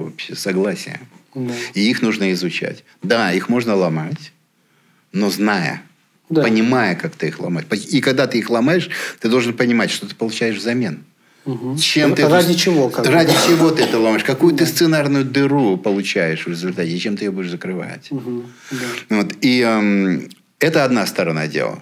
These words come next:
Speaker 1: Другая сторона дела, чтобы поднять, э, э, с практической стороны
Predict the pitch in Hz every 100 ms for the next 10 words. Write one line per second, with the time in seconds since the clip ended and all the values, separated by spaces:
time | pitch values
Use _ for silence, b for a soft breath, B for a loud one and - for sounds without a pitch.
0 | - 87 110 139 175 147 135 110 95 87
1 | 110 127 87 104 90 87 104 95 107 104
2 | 85 80 - - - 85 80 73 B B
3 | B B B - 87 82 - 107 104 185
4 | - - 95 - 95 92 87 80 69